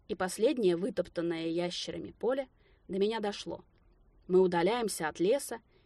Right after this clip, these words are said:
и места расположения камней, а значит, и дыры в мой мир. Теперь я не просто драконья наездница,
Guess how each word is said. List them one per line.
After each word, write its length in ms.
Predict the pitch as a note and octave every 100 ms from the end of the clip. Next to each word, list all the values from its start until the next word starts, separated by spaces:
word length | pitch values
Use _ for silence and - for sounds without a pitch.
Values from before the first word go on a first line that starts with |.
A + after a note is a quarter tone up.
| _
и 140 | E4
места 380 | B3 F3+ B3+ G3+
расположения 720 | F#3 - E3+ F3 F#3+ F#3+ F3+
камней, 560 | F3 F#3+ F3 E3 C#3+ - _ _ _
а 140 | F3+ E3+
значит, 580 | D#3 E3 C4 - B3+ - _ _ _
и 160 | - D#4
дыры 360 | G#3+ F3+ F3 A3
в 60 |
мой 280 | E3+ E3 E3
мир. 340 | F3 E3+ D#3 _ _ _ _ _ _ _ -
Теперь 300 | E3 F#3 G3
я 120 | F#3
не 120 | E3+
просто 380 | E3+ G3 - C#4
драконья 520 | A#3 A3+ F#3+ F3 E3+
наездница, 760 | E3 E3 E3 D#3 - - -